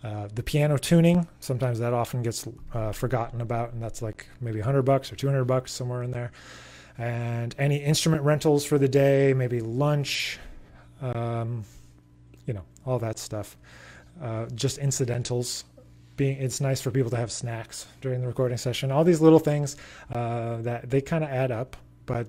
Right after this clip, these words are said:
important to think about. You want people to be comfortable and have a good time at your session to make the best music, um, that you can. So all those things. So I'm not keeping a running tally here yet, but you can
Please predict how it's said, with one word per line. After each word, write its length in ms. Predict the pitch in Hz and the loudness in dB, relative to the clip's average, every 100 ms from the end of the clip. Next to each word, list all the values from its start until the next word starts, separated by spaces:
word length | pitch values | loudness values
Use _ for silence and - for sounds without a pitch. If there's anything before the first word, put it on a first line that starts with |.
| 123 | -6
important 320 | 135 143 175 143 | -2 4 4 4
to 80 | |
think 180 | 135 151 | 2 0
about. 220 | 131 131 | 2 2
You 100 | 131 | 2
want 140 | 147 - | 2 2
people 160 | 139 | 0
to 80 | 127 | 0
be 340 | 110 113 - 120 | -4 -8 -6 0
comfortable 580 | 175 170 156 160 156 | 2 2 6 8 8
and 80 | 135 | 6
have 120 | 120 | 2
a 40 | 113 | 0
good 200 | 131 127 | 0 0
time 360 | 131 123 120 - - - - | -2 -2 -6 -8 -18 -20 -8
at 140 | 123 - | -6 -2
your 80 | |
session 360 | - 185 - 147 | 6 6 6 0
to 100 | 131 | 0
make 240 | 131 131 131 | 0 0 -2
the 80 | |
best 320 | 113 120 - 123 | -4 -4 -6 -4
music, 480 | 123 117 110 104 147 120 | -4 -2 -4 -8 -18 -14
um, 320 | 107 104 98 - - | -12 -12 -14 -18 -16
that 140 | 117 104 | -12 -12
you 60 | |
can. 240 | - 110 92 | -10 -10 -10
So 260 | - 123 110 - - - - - - - - - | -8 -6 -6 -10 -20 -20 -20 -20 -20 -20 -16 0
all 160 | 139 | 2
those 300 | 123 131 139 | 4 4 4
things. 280 | - 147 139 | 2 2 2
So 180 | 139 127 | 2 2
I'm 80 | 123 | 2
not 260 | 127 117 - | -2 -4 -6
keeping 240 | 139 123 | -4 -2
a 60 | 120 | -2
running 260 | 120 113 | -2 -4
tally 400 | - 123 120 117 | -4 -4 -2 -4
here 240 | 107 113 113 | -4 -4 -2
yet, 300 | 113 117 - | -4 -6 -8
but 100 | 113 | -8
you 80 | |
can 280 | 110 117 110 | -6 -8 -10